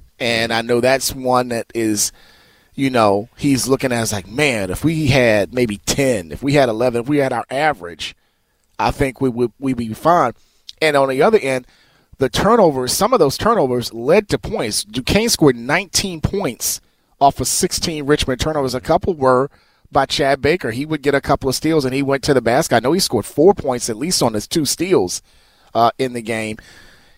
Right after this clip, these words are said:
It just hurt. Just seemed like it was a snowball effect in the second half. And I think it was, it, and I mentioned it to Lane when, uh, when I was at the game,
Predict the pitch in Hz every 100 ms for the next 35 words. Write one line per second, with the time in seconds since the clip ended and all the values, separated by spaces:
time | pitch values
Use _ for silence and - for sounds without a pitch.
0 | - 139 147 151 160 139 87 127 - 143
1 | 127 104 - _ 135 131 117 120 143 143
2 | 127 95 73 - _ _ _ _ - -
3 | 131 95 - - 117 110 - 131 113 127
4 | 123 135 127 - 202 214 226 190 151 139
5 | 151 127 - _ - 139 135 160 - 151
6 | 135 135 123 160 170 117 120 _ _ -
7 | 135 127 120 120 120 127 120 120 135 139
8 | 123 165 160 117